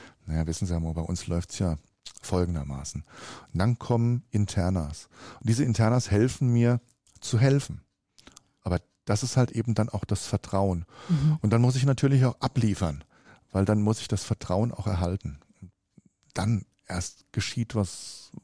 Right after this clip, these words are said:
Speaker 1: Schönes, nämlich eine gute Kundenbeziehung. Und wer sich gegenseitig vertraut,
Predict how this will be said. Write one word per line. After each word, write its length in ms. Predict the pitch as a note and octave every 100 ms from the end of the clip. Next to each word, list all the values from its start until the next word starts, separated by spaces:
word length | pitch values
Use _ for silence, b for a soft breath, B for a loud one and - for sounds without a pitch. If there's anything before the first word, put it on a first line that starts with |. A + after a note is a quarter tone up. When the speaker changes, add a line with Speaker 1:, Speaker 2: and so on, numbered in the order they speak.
| - -
Speaker 1:
Schönes, 400 | - G#2 A#2 -
nämlich 180 | A2+ G#2+
eine 80 |
gute 260 | A2 A#2+ B2+
Kundenbeziehung. 1040 | - D#3 - G#2+ F#2+ - - A#2+ C3+ F3 - B B B B B _
Und 160 | A2
wer 140 | G2 G#2
sich 180 | A2 -
gegenseitig 640 | A#2+ C3+ B2+ A#2 A2 G#2+
vertraut, 760 | - F#2 - G#2+ A#2 B2+ -